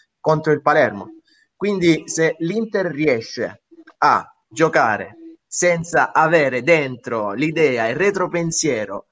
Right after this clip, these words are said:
che sono veramente troppi anni in cui, eh, quella squadra non riesce a portare nessun titolo in bacheca,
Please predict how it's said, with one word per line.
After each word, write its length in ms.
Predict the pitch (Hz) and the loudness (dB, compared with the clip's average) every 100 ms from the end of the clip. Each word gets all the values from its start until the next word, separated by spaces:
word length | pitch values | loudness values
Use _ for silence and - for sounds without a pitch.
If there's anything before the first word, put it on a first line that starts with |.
| _ _ | _ _
che 140 | 156 | -4
sono 320 | 151 170 160 | 2 4 4
veramente 600 | 170 175 180 220 214 185 | 6 6 6 4 2 0
troppi 480 | - 226 220 226 196 | 2 4 4 2 0
anni 520 | 202 151 135 113 101 - _ _ _ | 2 2 -2 -8 -10 -16 _ _ _
in 160 | 147 143 | -8 0
cui, 480 | 185 175 143 120 - | 4 6 6 2 -4
eh, 260 | 143 139 135 | -2 0 0
quella 280 | 180 190 170 | 0 0 0
squadra 380 | - 180 147 127 | 0 2 4 4
non 100 | 147 | 0
riesce 320 | 170 156 175 | 0 -6 -8
a 20 | |
portare 400 | 160 156 170 156 | -10 -4 0 2
nessun 500 | 147 147 - 190 170 | 2 -2 -4 -4 -4
titolo 480 | 180 190 175 160 151 | -6 -2 2 4 2
in 160 | 151 143 | 0 -2
bacheca, 680 | 143 139 196 196 202 196 | -2 0 0 2 2 0